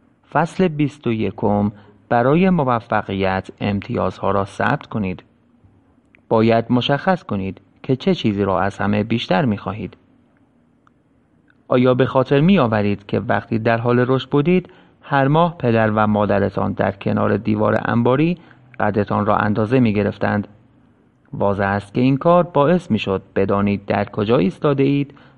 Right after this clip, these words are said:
و به کجا می‌خواهید برسید. با این کار متوجه می‌شدید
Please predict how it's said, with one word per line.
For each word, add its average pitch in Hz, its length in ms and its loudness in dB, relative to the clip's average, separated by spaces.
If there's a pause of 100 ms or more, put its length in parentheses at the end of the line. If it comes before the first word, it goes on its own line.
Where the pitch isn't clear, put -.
(100)
و 101 120 0
به 98 120 -2
کجا 95 340 -4
می‌خواهید 95 560 -6
برسید. 127 560 -2 (1040)
با 123 100 4
این 151 140 4
کار 185 220 2
متوجه 156 540 0
می‌شدید 107 580 -2